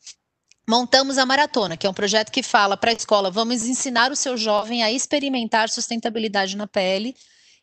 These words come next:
e pensar em soluções ativas de como eles podem ser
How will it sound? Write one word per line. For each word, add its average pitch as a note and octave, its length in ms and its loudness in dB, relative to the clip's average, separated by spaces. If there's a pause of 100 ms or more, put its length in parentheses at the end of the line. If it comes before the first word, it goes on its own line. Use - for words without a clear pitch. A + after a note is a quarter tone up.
e B3 320 6 (640)
pensar B3+ 440 2
em C4 80 -4
soluções B3+ 580 -2
ativas B3 420 -2
de A3+ 100 -4
como C4 300 0
eles D#4+ 460 0
podem C4+ 380 0
ser A#3+ 440 -2